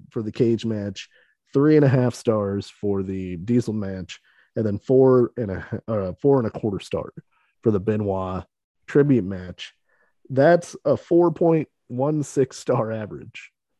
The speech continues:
for Bret Hart, which is, you know, obviously we picked the best matches that he, or some of the best matches he's had, but that's a average that is, uh, that is in line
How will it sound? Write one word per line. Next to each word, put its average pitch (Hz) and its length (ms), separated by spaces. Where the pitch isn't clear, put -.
for 101 280
Bret 107 280
Hart, 98 360
which 131 260
is, 120 260
you 165 120
know, 98 200
obviously 123 340
we 107 140
picked - 300
the 120 80
best 107 300
matches 101 420
that 107 120
he, 82 260
or 107 200
some 143 180
of 123 40
the 110 60
best 101 240
matches 101 320
he's 98 160
had, 107 300
but 113 120
that's 143 340
a 147 460
average 151 420
that 117 180
is, 101 200
uh, 64 380
that 123 280
is 101 260
in 151 320
line 120 560